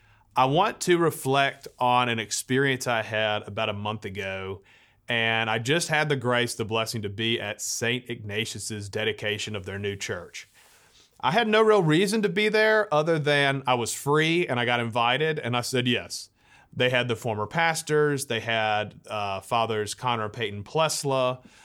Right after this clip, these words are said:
uh, who grew up in that parish there. Uh, they had former associate priests there, and I was blessed to sneak in and be a part of it myself. But it was maybe the most beautiful mass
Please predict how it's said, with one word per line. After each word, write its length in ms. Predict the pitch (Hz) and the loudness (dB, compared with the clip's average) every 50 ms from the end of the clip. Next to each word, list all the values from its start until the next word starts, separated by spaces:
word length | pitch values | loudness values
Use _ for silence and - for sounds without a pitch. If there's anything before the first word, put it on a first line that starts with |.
| - _ - | -20 _ -6
uh, 280 | - 107 104 104 104 101 | -4 -2 0 0 -2 -2
who 100 | 110 107 | -4 -6
grew 220 | 104 104 101 113 | -6 -4 -2 0
up 120 | 139 147 147 | 0 0 -2
in 100 | 143 135 | -2 -2
that 200 | 123 120 - - | -2 -2 -4 -4
parish 400 | - 127 123 120 120 113 - - | -2 0 0 0 0 -2 -4 -6
there. 520 | 117 113 113 113 110 110 110 110 107 104 - _ _ _ _ _ - | -4 -2 -2 0 0 0 -2 -4 -4 -8 -14 _ _ _ _ _ -10
Uh, 160 | - 98 101 | -6 -4 -4
they 120 | 101 107 101 | -4 -2 -2
had 160 | 110 107 104 | -4 -4 -4
former 340 | - - 113 110 107 107 104 | -4 -4 -4 -4 -4 -4 -6
associate 760 | 101 - - 147 147 151 147 - 151 143 135 - - _ _ | -4 -4 -2 0 0 0 0 0 0 0 0 -2 -4 _ _
priests 360 | - - 151 143 139 135 - - | -8 -2 0 0 0 0 -2 -2
there, 500 | - 123 120 120 120 117 117 113 113 - _ _ _ _ _ _ - | -2 0 0 2 2 0 0 -2 -4 -8 _ _ _ _ _ _ -6
and 460 | 113 113 110 113 110 110 110 110 107 | -2 -2 0 0 0 0 0 0 0
I 100 | 110 123 | 2 2
was 140 | 131 131 120 | 2 0 0
blessed 480 | 110 131 139 135 127 123 - - - | 0 0 2 2 2 0 -2 -4 -2
to 220 | - 127 127 120 113 | 0 0 0 0 0
sneak 380 | - - 131 127 123 120 - | -2 -2 0 0 -2 0 0
in 380 | 123 117 113 110 110 110 110 110 | 0 0 0 0 -2 -4 -6 -6
and 280 | 110 107 107 104 101 | -6 -6 -6 -6 -6
be 100 | 101 107 | -6 -8
a 40 | 104 | -8
part 240 | 104 - 113 110 110 | -6 -4 -2 -2 -2
of 80 | 104 107 | -2 -4
it 80 | - | -6
myself. 640 | 101 98 95 - - 113 101 90 87 90 - - - _ _ _ _ _ - - - _ _ _ _ _ _ - | -8 -8 -8 -6 -6 -4 -6 -6 -8 -12 -16 -20 -20 _ _ _ _ _ -20 -20 -20 _ _ _ _ _ _ -6
But 300 | - 120 135 143 143 143 - | -2 0 2 2 2 0 0
it 160 | 156 160 160 | -2 0 2
was 440 | 156 151 147 147 131 127 120 - - _ _ _ _ _ _ - | 2 2 2 2 0 -2 -6 -8 -10 _ _ _ _ _ _ -6
maybe 760 | 127 123 131 143 208 285 311 320 311 294 285 277 - - _ _ _ - | -2 0 2 2 2 2 2 0 0 0 0 -2 -4 -8 _ _ _ -12
the 200 | 139 131 143 143 | -4 -2 0 2
most 460 | 151 156 160 165 160 - 131 117 101 | 2 2 2 2 0 -2 -4 -6 -2
beautiful 500 | 107 120 131 147 165 165 165 165 170 160 | 0 2 2 2 2 0 -2 -2 -2 0
mass 640 | 147 127 117 117 113 117 120 117 110 - - - - | 0 0 2 2 2 2 0 0 -2 -4 -8 -10 -12